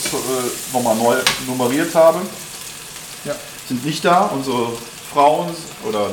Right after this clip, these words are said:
Speaker 1: deine Frau ist auch nicht da. Wir können also jetzt, äh, eigentlich einen Podcast von mehreren Stunden machen und
Speaker 2: Ja.
Speaker 1: am Ende total romantisch einschlafen.
Speaker 2: Aber vielleicht könntest du ja mal noch ein paar Produkte vorstellen, die wir auch noch anbraten werden.
Speaker 1: Ja,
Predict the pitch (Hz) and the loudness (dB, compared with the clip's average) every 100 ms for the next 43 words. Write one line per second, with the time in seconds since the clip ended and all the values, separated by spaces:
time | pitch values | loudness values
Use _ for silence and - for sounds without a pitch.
0 | - 127 139 139 135 135 139 - 120 147 | 0 0 0 -2 0 2 0 0 -2 -2
1 | 175 165 170 160 160 - - - - - | -2 -2 2 2 0 -10 -16 -18 -18 -18
2 | - - - 120 175 185 156 147 147 139 | -18 -12 -8 0 2 2 2 2 2 2
3 | 139 - - 127 117 117 131 139 123 123 | 0 -4 -4 -2 -2 -2 -2 -4 -6 -6
4 | 143 - 135 135 131 - 117 131 160 147 | -6 -2 0 0 -2 -4 -2 0 0 0
5 | 135 - 156 123 113 113 160 185 202 - | -2 0 0 2 2 2 0 -2 -2 -4
6 | 135 139 127 127 131 160 170 165 165 - | -4 -2 0 0 -2 0 0 0 -2 -10
7 | - - 151 151 143 131 127 156 165 156 | -12 -4 2 4 4 2 4 2 0 -2
8 | - - - - - 113 104 - 87 82 | 0 -4 -6 -14 -8 -6 -4 -4 -6 -4
9 | 139 139 170 165 185 202 - 170 160 156 | -6 -2 -2 0 0 -2 -2 -2 0 0
10 | 151 - - 139 - 175 - 143 247 170 | 0 -2 -8 -8 -6 -8 -6 -8 -8 -10
11 | - 180 185 180 156 151 143 147 143 247 | -6 -4 -4 -4 -4 -4 -4 -2 -4 -2
12 | 240 151 117 113 107 107 107 104 104 - | 0 0 0 -6 -6 -8 -8 -8 -2 0